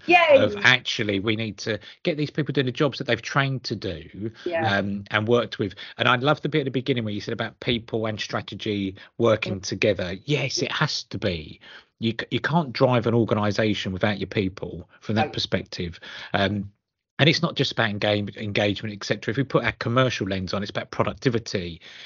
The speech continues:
Speaker 2: those kind of things to drive an organisation forward. So, um, hallelujah, I'm in total agreement,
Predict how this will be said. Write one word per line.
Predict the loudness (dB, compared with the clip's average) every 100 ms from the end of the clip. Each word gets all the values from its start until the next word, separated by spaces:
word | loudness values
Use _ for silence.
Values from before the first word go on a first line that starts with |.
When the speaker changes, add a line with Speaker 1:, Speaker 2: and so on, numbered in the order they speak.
| -8
Speaker 2:
those | 2 4 4
kind | 0
of | -2
things | -4
to | -2
drive | 0 2 2
an |
organisation | 0 0 0 0 -4 -4 -6
forward. | -2 0 0
So, | 0 0 0 -4 -6 2
um, | 2 2 -4
hallelujah, | 0 4 4 4 2 2 0 0
I'm | -4
in | -4
total | -4 -4 -2
agreement, | -4 -4 -6 -8 -12